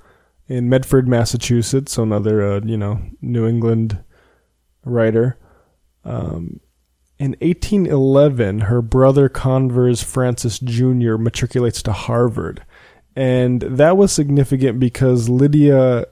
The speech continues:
often read his books, you know, despite being six years younger than him, or around there. Um, apparently she, it never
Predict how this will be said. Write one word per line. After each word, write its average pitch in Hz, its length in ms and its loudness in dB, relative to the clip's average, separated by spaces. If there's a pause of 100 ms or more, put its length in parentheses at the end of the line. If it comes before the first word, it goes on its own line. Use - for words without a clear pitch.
(100)
often 123 640 0
read 123 360 4
his 110 240 0
books, 113 580 -4
you 117 100 -4
know, 110 160 -2
despite 113 400 -2
being 113 380 -4 (140)
six - 340 -8
years 110 200 0
younger 113 240 0
than 110 160 -6
him, 120 300 -4 (640)
or 120 420 -2
around 117 460 0
there. 64 400 -4
Um, 110 500 -2 (360)
apparently 143 320 2
she, 113 160 -2
it 131 180 0
never 120 480 2